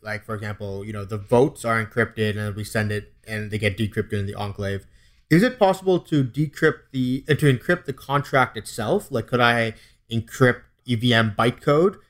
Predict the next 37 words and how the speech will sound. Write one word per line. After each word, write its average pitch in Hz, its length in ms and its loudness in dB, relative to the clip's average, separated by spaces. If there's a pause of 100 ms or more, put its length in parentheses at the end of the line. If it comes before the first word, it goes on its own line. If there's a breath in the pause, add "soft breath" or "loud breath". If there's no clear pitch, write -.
(160 soft breath)
and 113 140 -4
have 113 240 0
that 113 300 -2
be, 117 400 -2 (100)
uh, 113 240 0
only 117 260 0
decryptable 117 920 0
in 113 420 -8
the, 110 380 -6
uh, 104 600 2 (440 soft breath)
S 120 200 0
G 123 120 4
X? - 260 2
So, 110 280 2
you 110 100 0
know, 104 180 -4
maybe 104 360 -4
there's 101 220 -4
a 90 40 -14
case 104 380 -6
where 101 100 -2
two 101 220 -6
companies 101 500 -6
wanna 98 200 -10
have, 98 280 -4
like, 95 220 -8
a 92 340 -4 (560)
private 107 400 2
contract 120 580 2
together 98 360 -8
or 92 60 -12
something. 92 300 -16
Is 95 60 -18
that 104 180 -6
something 120 300 -6
that's 117 180 -2
possible? 127 460 4